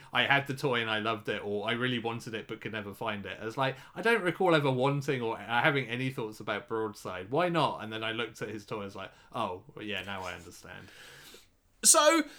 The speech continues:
Speaker 2: well, okay. Cast your mind back a little bit, Andy. Remember, I wanna say it was in, like, it might have been the Killing Jar episode when, like, I think it was Broadside that randomly lured,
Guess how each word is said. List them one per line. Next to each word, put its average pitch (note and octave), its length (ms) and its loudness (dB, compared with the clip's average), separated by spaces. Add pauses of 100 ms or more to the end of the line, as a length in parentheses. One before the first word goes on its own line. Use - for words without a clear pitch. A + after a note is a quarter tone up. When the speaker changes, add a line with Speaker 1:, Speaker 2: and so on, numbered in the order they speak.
(2000)
Speaker 2:
well, F4+ 260 -2 (340)
okay. D3+ 320 8 (840)
Cast A4 340 6
your E4+ 80 8
mind A3 300 6
back D3 240 6
a C#3 60 4
little F#2 200 -2
bit, G#2 120 -4
Andy. F2 420 -8 (640)
Remember, G4+ 400 8
I C4 160 4
wanna D#4+ 280 8
say C#4+ 160 6
it A#3+ 80 0
was A#3 140 4
in, A3+ 80 6
like, G3 500 4 (440)
it G3 100 10
might E4 160 10
have D#4+ 100 4
been A#3 140 6
the E3+ 60 4
Killing F3 460 4
Jar D#3 380 6
episode G#2+ 640 0
when, C#3+ 200 6
like, C#3 280 6
I C#3 60 4
think F3+ 260 4
it D#3+ 60 4
was D3 120 2
Broadside C#3 720 6
that B2+ 100 4
randomly B2 840 4
lured, A#2 540 2